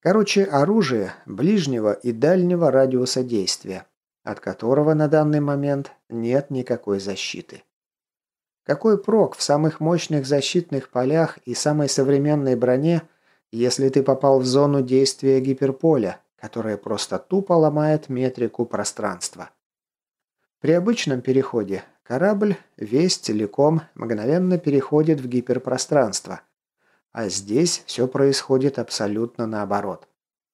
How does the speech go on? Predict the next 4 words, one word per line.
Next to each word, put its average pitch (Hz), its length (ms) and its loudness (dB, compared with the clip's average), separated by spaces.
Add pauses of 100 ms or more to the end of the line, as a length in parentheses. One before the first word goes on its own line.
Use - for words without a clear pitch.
(300)
Единое 196 640 2
окно 180 500 2
обычного 147 680 0
гиперперехода 123 1040 -2